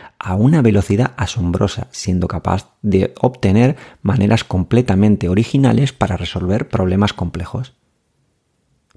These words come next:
Cualquiera que sea el campo que estés estudiando, lleva tiempo y mucha paciencia tener el suficiente nivel de conocimiento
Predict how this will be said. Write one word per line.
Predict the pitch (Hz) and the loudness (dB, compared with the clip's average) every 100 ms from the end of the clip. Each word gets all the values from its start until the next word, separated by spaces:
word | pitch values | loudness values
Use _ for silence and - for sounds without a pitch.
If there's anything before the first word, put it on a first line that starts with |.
| _ _ _ _ - | _ _ _ _ -4
Cualquiera | 110 117 156 | 0 2 0
que | 143 | 0
sea | - | 0
el | 101 | 0
campo | 107 98 87 | 0 0 -2
que | 87 | -6
estés | - 85 | -6 -6
estudiando, | 80 - 95 113 98 120 - _ _ | -8 -4 2 2 2 0 -6 _ _
lleva | 110 104 95 | 2 2 0
tiempo | 104 113 104 92 - | 2 4 4 0 -4
y | 98 | -2
mucha | 95 123 127 - | 0 0 0 -4
paciencia | 95 107 120 - - | -4 -2 -2 -2 -2
tener | 95 101 85 | 0 0 0
el | 101 | -4
suficiente | - 95 95 107 104 98 | -8 -8 -4 0 0 0
nivel | 95 110 120 | 0 2 2
de | 127 | 2
conocimiento | 139 135 131 110 98 85 101 | 0 2 2 4 2 0 -4